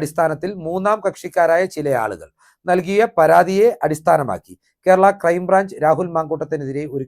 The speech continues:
കേസും രജിസ്റ്റർ ചെയ്തു. പതിനെട്ടിനും അറുപതിനും ഇടയിൽ പ്രായമുള്ള നിരവധി സ്ത്രീകളെ പാലക്കാട് എം എൽ എ ആയ യുവ നേതാവ് ലൈംഗിക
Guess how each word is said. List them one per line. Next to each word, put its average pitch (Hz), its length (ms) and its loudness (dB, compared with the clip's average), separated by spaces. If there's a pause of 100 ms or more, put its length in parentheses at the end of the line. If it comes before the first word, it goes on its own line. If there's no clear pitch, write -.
കേസും 131 380 -8
രജിസ്റ്റർ 87 380 -18
ചെയ്തു. - 160 -20 (500)
പതിനെട്ടിനും 214 500 0 (120)
അറുപതിനും 202 460 2
ഇടയിൽ 185 280 2
പ്രായമുള്ള 165 440 4 (400)
നിരവധി 190 420 0
സ്ത്രീകളെ 143 440 -2 (360)
പാലക്കാട് 202 500 6
എം 180 140 0
എൽ 185 120 0
എ 180 40 6 (100)
ആയ 180 80 4 (140)
യുവ 175 220 2
നേതാവ് 143 360 2 (400)
ലൈംഗിക 196 400 0